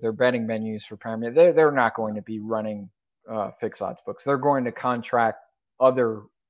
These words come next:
professionals out to do that. And many of them will be the same teams betting in the pari-mutuel pool. <laughs> So, you know, I, I, I don't, I think the main question for racing and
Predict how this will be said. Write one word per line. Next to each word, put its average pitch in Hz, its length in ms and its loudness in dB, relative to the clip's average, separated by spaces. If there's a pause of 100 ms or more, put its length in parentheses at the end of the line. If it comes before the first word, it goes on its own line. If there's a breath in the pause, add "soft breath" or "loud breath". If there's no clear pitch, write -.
(500)
professionals 120 760 2
out 107 280 -2
to 104 80 -16
do 143 260 -8
that. 95 300 -6 (120)
And 113 240 -8 (140)
many 139 300 2
of 113 60 0
them 123 160 -2
will 139 160 4
be 143 240 0
the 143 200 -2
same 156 360 2
teams 156 320 -4
betting 156 340 2
in 165 100 -2
the 160 80 -2
pari-mutuel 175 680 0
pool. - 300 -16
<laughs> - 60 -20
So, 170 680 -4
you 160 240 -6
know, 139 240 -2 (1400 soft breath)
I, 170 240 -4 (320)
I, 202 160 6 (120)
I 202 40 8
don't, 208 240 4 (220)
I 175 100 6
think 226 380 0
the 180 80 2
main 156 380 0
question 143 440 -2
for 123 180 -8
racing 117 480 -4
and 110 100 -8